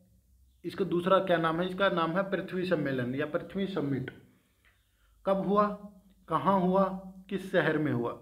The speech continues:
ये चीज़ें। यूएनओ का पर्यावरण और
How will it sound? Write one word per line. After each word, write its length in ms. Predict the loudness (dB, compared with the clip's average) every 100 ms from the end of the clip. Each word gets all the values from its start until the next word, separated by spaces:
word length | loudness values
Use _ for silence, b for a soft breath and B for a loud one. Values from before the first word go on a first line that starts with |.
| -18 -4
ये 120 | -4
चीज़ें। 280 | -2 -6 -8 -12 -18 _ _ b b b b b _ _ _ _ -2
यूएनओ 440 | 4 6 8 6
का 120 | 4 2
पर्यावरण 480 | 4 2 2 0 -2 -6 0
और 240 | 4